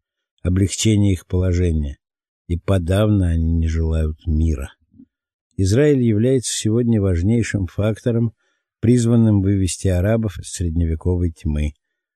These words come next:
Только тогда, когда у арабских народов появятся руководители, готовые прожать, пожать протянутую им руку дружбы с Израилем, они смогут приступить к решению тех проблем,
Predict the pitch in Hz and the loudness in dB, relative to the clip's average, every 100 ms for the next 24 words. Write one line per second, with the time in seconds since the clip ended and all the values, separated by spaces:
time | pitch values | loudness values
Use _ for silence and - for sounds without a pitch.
0 | _ _ 117 120 - 127 110 95 101 113 | _ _ 0 0 0 0 2 2 2 2
1 | 107 101 101 104 101 104 123 - 113 - | 0 0 2 2 2 2 0 -2 -4 0
2 | 107 101 101 95 - 95 98 104 98 110 | 0 2 0 -2 -4 -2 0 -2 -2 -2
3 | 104 107 101 92 95 - 95 92 90 101 | -2 0 0 0 -4 -4 -2 -2 -2 -2
4 | 98 101 - 95 95 98 98 - _ - | 0 -2 -2 -2 0 0 -2 -6 _ -2
5 | 92 90 104 - 92 87 101 98 90 - | 0 2 0 -2 -4 -2 0 0 0 -2
6 | 90 85 85 92 - 80 80 117 110 110 | -2 0 0 -2 -4 -8 -2 0 0 -2
7 | 107 _ _ _ _ - 123 110 110 120 | -6 _ _ _ _ -2 2 4 4 2
8 | 117 113 104 _ _ _ - 92 92 104 | 2 -2 -6 _ _ _ -4 -2 0 0
9 | 104 95 87 95 90 - 80 110 117 - | 0 0 -2 -4 -4 -6 -4 -4 -4 -2
10 | 101 85 - 87 85 80 - 85 - - | -2 -2 -4 -2 -2 -2 -4 -4 -4 -8
11 | 76 76 95 120 | -8 -4 -2 -2